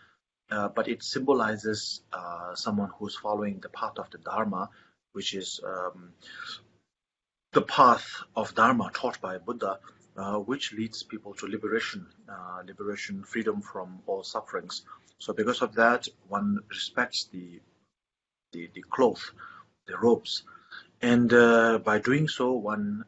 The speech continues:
uh, the, creates the karma,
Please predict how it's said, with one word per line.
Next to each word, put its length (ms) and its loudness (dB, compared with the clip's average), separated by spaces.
uh, 420 -14
the, 440 -12
creates 520 -4
the 300 -10
karma, 500 -4